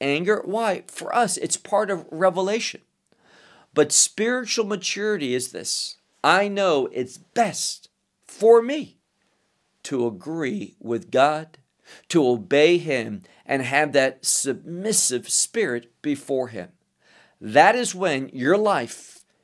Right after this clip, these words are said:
is going to be changed, and you're going to begin to experience that anointing of the Holy Spirit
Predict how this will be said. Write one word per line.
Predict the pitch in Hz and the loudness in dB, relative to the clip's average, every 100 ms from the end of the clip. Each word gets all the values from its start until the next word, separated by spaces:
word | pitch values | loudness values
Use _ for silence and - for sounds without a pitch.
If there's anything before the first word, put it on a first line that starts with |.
| _ - | _ -6
is | 135 107 | -4 -2
going | 127 131 | -4 -4
to | 123 | -6
be | 110 113 | -6 -6
changed, | - - 147 170 175 - - - _ - - | -4 -2 -2 -4 -10 -12 -12 -12 _ -20 -4
and | 147 139 | -2 2
you're | 135 185 | 4 4
going | 185 185 180 | 4 2 2
to | |
begin | 165 143 156 170 | 0 0 0 0
to | 170 143 | -4 -6
experience | - - - 180 160 139 | -2 -2 0 0 0 -2
that | - 131 | 2 2
anointing | 120 117 127 165 190 185 220 196 - | 2 -2 0 2 2 -2 -8 -8 -6
of | - 131 | -4 0
the | |
Holy | 135 156 165 | 0 0 -2
Spirit | - - 165 | -4 -8 -12